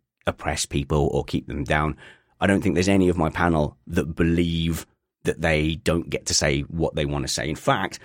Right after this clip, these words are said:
we spend a lot of time talking about the tone and the pacing and the back and forth. And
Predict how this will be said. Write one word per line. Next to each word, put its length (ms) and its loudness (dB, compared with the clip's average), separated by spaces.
we 80 -4
spend 240 2
a 40 4
lot 140 4
of 60 -6
time 240 0
talking 440 0
about 320 0
the 80 -12
tone 380 2
and 100 0
the 40 -6
pacing 420 -2
and 80 -2
the 60 -4
back 280 -4
and 100 -4
forth. 400 -2
And 160 -6